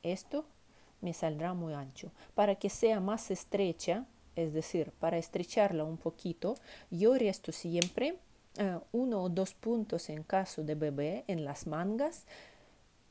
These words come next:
Y si tejes para adultos, más o menos puedes restar fácil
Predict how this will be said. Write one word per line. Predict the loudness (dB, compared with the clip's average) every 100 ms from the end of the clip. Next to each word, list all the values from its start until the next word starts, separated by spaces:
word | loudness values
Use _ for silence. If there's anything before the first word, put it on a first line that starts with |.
| 4
Y | 8 10 10 8 6 4 2 -6 -14
si | -6 -2 -2
tejes | 0 0 0
para | -4 -2 -2
adultos, | 0 2 2 -2 -6 -6
más | -8 -6
o |
menos | -4 -2 -4
puedes | -4 -4 -4
restar | -6 -2 2 2 2
fácil | 0 -2 0 -2 -2